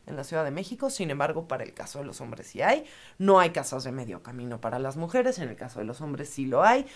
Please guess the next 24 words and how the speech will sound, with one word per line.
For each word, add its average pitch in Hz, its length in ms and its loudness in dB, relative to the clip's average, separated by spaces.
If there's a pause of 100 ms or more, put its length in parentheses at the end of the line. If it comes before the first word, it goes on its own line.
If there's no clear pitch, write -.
(180)
No 240 300 8
tenemos 165 400 0
un 156 100 -6
programa 139 420 -2
de 143 60 -2
reinserción 131 560 -8
social 127 520 -4
en 139 120 -6
general 147 560 0 (220)
y 240 100 6
mucho 190 380 2
menos 175 480 -2
para 139 240 -2
el 113 80 -10
caso 120 240 -10
de 135 80 -4
las - 180 -14
mujeres. - 460 -20 (240)
De 165 180 -4
qué, 220 400 2
como 160 220 -2
Estado, 117 560 4 (280)
debe 208 380 2
de, 175 300 -4